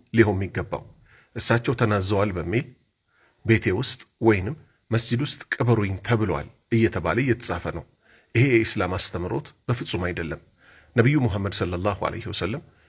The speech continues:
ቤታቸው ውስጥ የተቀበሩበት ዋናው ምክንያት ሌላ ሐዲት ስላለ ነው። እሱም እያንዳንዱ ነቢይ የሞተበት ቦታ ነው የሚቀበረው የሚል ከአቡበክር ስዲቅ ረዲየላሁ ዐንሁ የተላለፈ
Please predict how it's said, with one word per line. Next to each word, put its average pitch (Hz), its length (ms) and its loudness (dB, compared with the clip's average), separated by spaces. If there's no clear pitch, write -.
ቤታቸው 113 440 2
ውስጥ 120 180 -2
የተቀበሩበት 95 760 -6
ዋናው 117 380 4
ምክንያት 113 420 -4
ሌላ 104 240 6
ሐዲት 107 400 -2
ስላለ 92 420 0
ነው። - 140 -12
እሱም 117 340 0
እያንዳንዱ 107 640 2
ነቢይ 92 280 -2
የሞተበት 107 520 2
ቦታ 95 300 -6
ነው 135 120 -6
የሚቀበረው 92 580 0
የሚል 113 240 0
ከአቡበክር 101 520 -2
ስዲቅ 104 360 -4
ረዲየላሁ 92 540 0
ዐንሁ 147 260 -2
የተላለፈ 92 480 0